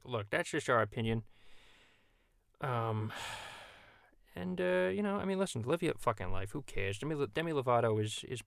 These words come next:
is, um, wants to date an alien, so who gives a shit? You know what I mean? But, uh, I'm just trying to put out some sort of warning here, because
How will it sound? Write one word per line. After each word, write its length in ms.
is, 320
um, 300
wants 200
to 60
date 140
an 80
alien, 360
so 120
who 200
gives 200
a 60
shit? 260
You 60
know 60
what 100
I 40
mean? 220
But, 240
uh, 260
I'm 100
just 160
trying 220
to 80
put 120
out 100
some 140
sort 160
of 80
warning 320
here, 120
because 260